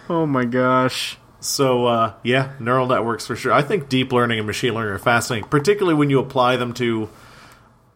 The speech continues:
Speaker 2: written things.
Speaker 1: Yeah.
Speaker 2: Because I, I think that there's so many nuances. They can get something that from afar, much like these recipes do, looks very convincing, and I'm sure a computer would look at that and go, "That's fine, I don't understand what's wrong with that."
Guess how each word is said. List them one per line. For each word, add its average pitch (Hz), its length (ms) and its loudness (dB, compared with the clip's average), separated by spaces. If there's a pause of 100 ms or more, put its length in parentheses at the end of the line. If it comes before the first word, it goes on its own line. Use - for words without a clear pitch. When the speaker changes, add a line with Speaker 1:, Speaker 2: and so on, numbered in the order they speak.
(240)
Speaker 2:
written 135 580 -2
things. 185 800 0 (520)
Speaker 1:
Yeah. 127 420 4 (400)
Speaker 2:
Because 135 380 2
I, 123 320 2
I - 20 -2
think 135 240 -2
that 135 140 0
there's 113 180 0
so 143 140 2
many 127 180 0
nuances. 139 840 0 (300)
They 143 160 4
can 147 180 -6
get 196 160 0
something 175 280 -2
that 131 160 0
from 151 300 0
afar, 135 540 2
much 127 280 0
like 120 120 0
these 123 220 0
recipes 123 400 -2
do, 101 340 -2 (880)
looks 143 220 0
very 139 400 4
convincing, 143 720 -4 (340)
and 139 120 0
I'm 143 120 2
sure 151 220 -2
a 135 40 -6
computer 147 460 0
would 117 140 0
look 120 160 -2
at 135 120 0
that 117 120 0
and 110 80 -4
go, 101 120 0
"That's 135 180 0
fine, 160 280 2
I 117 60 0
don't 127 180 0
understand 120 420 0
what's 113 160 -4
wrong 151 180 2
with 113 120 -8
that." 92 200 -4